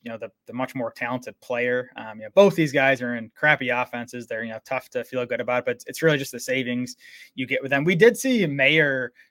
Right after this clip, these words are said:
um, you know, he only had the two targets last week, but he ran a route on seventy-six percent of the Raiders' pass play. So that's good news going forward. Um, then, yeah, Daniel Bellinger, I mean, he's the minimum price, twenty-five hundred bucks. And we, we saw him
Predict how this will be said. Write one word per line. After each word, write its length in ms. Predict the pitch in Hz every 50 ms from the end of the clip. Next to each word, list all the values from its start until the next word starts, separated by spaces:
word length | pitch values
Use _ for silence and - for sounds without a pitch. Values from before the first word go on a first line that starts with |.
| _ _
um, 180 | 127 123 120 123
you 60 | 139
know, 60 | 160
he 60 | 165 170
only 160 | 185 196 208
had 120 | 202 170
the 60 | 151
two 200 | 135 - 160 156
targets 400 | 151 - 127 135 139 143 143 -
last 220 | 151 151 151 - -
week, 180 | 156 151 156 -
but 80 | -
he 80 | 135 131
ran 200 | 131 143 160 160
a 40 | 139
route 220 | 127 135 135 131 127
on 120 | 123 123
seventy-six 760 | - - 131 123 127 135 127 120 - - 123 120 120 - -
percent 480 | - - 120 - - - 120 120 117 - _
of 220 | 127 117 117 110 _
the 80 | 113
Raiders' 540 | 113 117 120 120 113 110 107 101 - - - _ _
pass 280 | - 131 131 131 -
play. 320 | - _ 127 123 120 120 117
So 140 | - 117 113
that's 320 | 123 131 131 - - -
good 180 | - 135 123 120
news 300 | 123 123 123 120 113 -
going 240 | - 120 120 120
forward. 500 | 120 - 120 120 120 123 117 117 117 107 - _ - - _ _
Um, 200 | - 120 123 123 131
then, 100 | 147 156
yeah, 160 | 180 180 147
Daniel 340 | - - 143 147 151 147 135
Bellinger, 380 | 127 131 139 143 139 131 139
I 40 | 135
mean, 120 | 131 127 123
he's 240 | 127 131 120 -
the 100 | - -
minimum 360 | 123 127 143 156 156 147 139 131
price, 440 | - 131 131 131 127 123 - - - _
twenty-five 320 | - 139 139 135 135 123
hundred 240 | 131 131 120 127 113
bucks. 200 | 120 123 - -
And 80 | 131
we, 120 | 131 135 139
we 80 | 160 160
saw 260 | 160 - 160 175 180
him 300 | 151 156 147 143 135 131